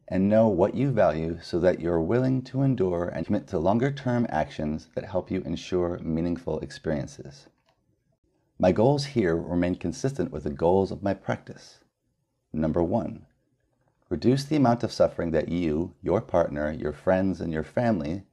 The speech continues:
has to deal with on a daily basis. Number two, increase awareness with knowledge and skills so changes that are made are sustainable and adaptable.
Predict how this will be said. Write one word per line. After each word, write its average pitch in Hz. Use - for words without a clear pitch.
has 110
to 123
deal 85
with 80
on 82
a 80
daily 76
basis. -
Number 71
two, -
increase 165
awareness 78
with 82
knowledge 95
and 123
skills 80
so -
changes 107
that 104
are 110
made 78
are 76
sustainable 92
and 82
adaptable. 78